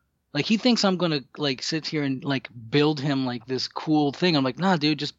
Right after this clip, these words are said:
fucking pick shit." And he starts to pick it, whatever. And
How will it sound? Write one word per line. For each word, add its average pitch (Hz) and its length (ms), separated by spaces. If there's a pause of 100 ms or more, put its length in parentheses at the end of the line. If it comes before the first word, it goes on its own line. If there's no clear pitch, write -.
fucking 208 260
pick 233 260
shit." - 320 (720)
And 139 160
he 156 100
starts 165 280
to 170 100
pick 156 240
it, 156 120
whatever. 135 580
And 127 140